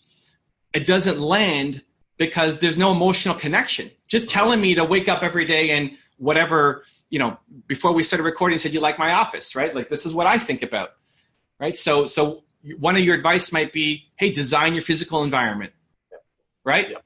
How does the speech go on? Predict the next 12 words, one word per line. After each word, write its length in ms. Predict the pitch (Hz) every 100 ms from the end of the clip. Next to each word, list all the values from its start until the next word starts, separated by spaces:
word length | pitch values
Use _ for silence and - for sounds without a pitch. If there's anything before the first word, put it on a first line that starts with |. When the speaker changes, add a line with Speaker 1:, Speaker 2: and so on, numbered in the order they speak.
| 131
Speaker 1:
That's, 220 | 160 160 120
Speaker 2:
Yep. 80 |
Speaker 1:
that's 180 | 165 160 - -
great. 320 | 180 - -
But 80 | 175
if 100 | -
you 60 | 180
lead 280 | 175 262 294
a 60 |
video 240 | 214 190 175
with 160 | 160
that, 340 | 165 151 156